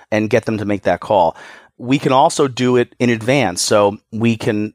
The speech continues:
have the reference-based pricing service. They typically, the better ones have benefit concierge or some sort of specialist that they can call in advance and that provi-,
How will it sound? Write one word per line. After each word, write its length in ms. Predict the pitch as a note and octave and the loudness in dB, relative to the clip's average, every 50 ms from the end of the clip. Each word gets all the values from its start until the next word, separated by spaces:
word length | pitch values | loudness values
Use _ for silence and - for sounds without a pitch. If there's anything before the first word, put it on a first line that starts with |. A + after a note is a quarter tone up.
| _ - | _ -10
have 440 | - - A#2+ A#2 A#2 B2 B2 A#2+ A2+ | -4 0 2 4 4 2 2 0 -4
the 140 | A#2 A2+ | -6 -4
reference-based 680 | A2 G#2+ A2 A2 - - A#2+ A2+ - - A2 G#2+ - - | 0 0 0 0 0 -4 -6 -4 0 -2 -2 -2 -2 -2
pricing 340 | - G#2+ G#2 - - A#2+ | 0 0 0 0 -2 -4
service. 340 | A2 - B2 B2 B2 C3+ - | -2 0 0 0 0 0 0
They 160 | - A2 G2+ | 0 0 0
typically, 480 | - - A#2 A2+ - A2+ - A2+ A2 G#2 | 0 -2 -4 -4 -4 -10 -4 -2 -2 -2
the 120 | G2 G2+ | -2 -6
better 300 | F#2 F2 F#2 F#2 G#2+ A#2 | -4 -2 0 2 2 2
ones 320 | A#2 A2+ A#2 A#2 A#2+ B2 - | 0 2 0 0 0 -2 0
have 240 | - G#2+ F#2+ F#2+ _ | -2 -2 -2 -2 _
benefit 420 | F#2+ F#2 G2+ G#2+ - - A2 - | 0 0 0 0 0 -2 -4 -4
concierge 920 | - - G#2 G#2 G2+ - - G#2 G2+ G2 F#2+ G2 G#2+ A#2+ A#2+ A2 - - - - | 0 0 0 0 0 -2 -2 -2 0 2 2 2 2 0 -2 -4 -6 -8 -8 -8
or 140 | - F2 F2+ | -6 -6 -4
some 240 | - - - G#2 G2+ | -2 -2 -2 -2 -2
sort 260 | - - A2+ G#2+ G2+ | 0 0 0 2 2
of 140 | F#2+ F#2 - - - - - - - - - | 2 0 0 -12 -20 -20 -20 -20 -20 -20 -12
specialist 800 | _ - - - - A#2+ G#2 - - C3 A#2+ B2 C#3+ - - - | _ -6 -6 0 0 0 0 0 0 0 0 0 -2 -2 0 0
that 160 | A2+ G2 - | 0 0 2
they 120 | - G#2+ G#2 | 0 0 0
can 140 | - A2 | -2 -8
call 260 | G2+ - A2 G#2 G2+ G2+ | -2 0 2 2 4 2
in 60 | G2 | 0
advance 460 | F#2 F#2 G2 F#2+ G2 A2 C3 C3+ - | -2 -4 -2 0 0 0 -2 -2 -4
and 100 | G#2+ G2+ | -2 0
that 180 | G2 F#2 - _ | 0 -2 -2 _
provi-, 220 | - G2+ F#2+ | -10 -6 -6